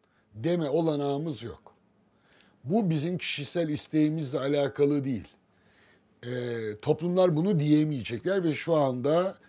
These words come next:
en azından, e, dünyadaki ulusların gelişmiş bölgelerinde denilemiyor. E,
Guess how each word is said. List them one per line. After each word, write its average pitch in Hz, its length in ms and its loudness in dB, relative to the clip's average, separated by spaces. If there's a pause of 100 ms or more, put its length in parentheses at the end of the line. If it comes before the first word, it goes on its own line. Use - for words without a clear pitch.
(280)
en 165 120 0
azından, 143 580 -2 (280)
e, 113 420 -10
dünyadaki 127 480 -4
ulusların 120 600 -4
gelişmiş 113 600 -6
bölgelerinde 113 920 -4
denilemiyor. 120 640 -4 (1700)
E, 147 320 0